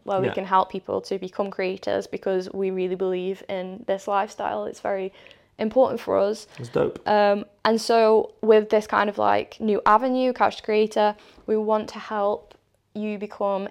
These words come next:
Speaker 1: a more fulfilled, present and conscious
Speaker 2: Yeah.
Speaker 1: creator.
Speaker 2: And most importantly,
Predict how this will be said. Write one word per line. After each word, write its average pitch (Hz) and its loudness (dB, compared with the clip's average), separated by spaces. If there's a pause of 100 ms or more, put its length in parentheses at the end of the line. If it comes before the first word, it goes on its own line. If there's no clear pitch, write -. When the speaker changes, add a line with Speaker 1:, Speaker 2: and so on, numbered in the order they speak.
Speaker 1:
a 190 2
more 180 -4
fulfilled, 277 0 (120)
present 233 -6
and 214 -8
conscious - -14 (260)
Speaker 2:
Yeah. 120 0
Speaker 1:
creator. 110 -6 (420)
Speaker 2:
And 147 -2
most 190 0
importantly, 123 0